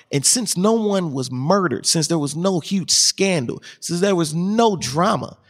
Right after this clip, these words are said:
it was just Aretha Franklin and James Brown and all these incredible performers coming out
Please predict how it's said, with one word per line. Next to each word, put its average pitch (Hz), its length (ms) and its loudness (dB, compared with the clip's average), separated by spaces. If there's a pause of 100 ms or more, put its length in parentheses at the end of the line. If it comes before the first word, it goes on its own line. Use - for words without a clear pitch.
(180)
it 175 120 4
was 156 180 0
just 175 220 2
Aretha 156 420 0
Franklin 170 560 -2
and 113 140 -8
James 170 360 0
Brown 165 420 2
and 131 100 -2
all 180 160 2
these 151 160 -2
incredible 127 500 0
performers 143 600 -2
coming 185 280 0
out 180 200 2